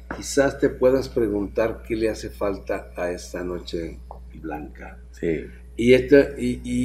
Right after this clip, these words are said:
Speaker 1: y estos güeyes hablan co-, cortándolas, "quizás te puedas preguntar,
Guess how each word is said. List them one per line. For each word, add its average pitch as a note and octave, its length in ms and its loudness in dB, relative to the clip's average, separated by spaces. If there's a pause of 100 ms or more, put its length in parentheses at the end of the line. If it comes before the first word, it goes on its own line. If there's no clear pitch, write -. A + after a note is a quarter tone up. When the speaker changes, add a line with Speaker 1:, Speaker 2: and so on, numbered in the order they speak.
(120)
Speaker 1:
y C#3 100 10
estos E3+ 280 4
güeyes D#3 580 8 (600)
hablan D3 480 6 (200)
co-, G#2+ 220 -6
cortándolas, C3+ 640 6 (160)
"quizás D3 320 4
te G3 80 10
puedas G3 320 8
preguntar, F#3 720 8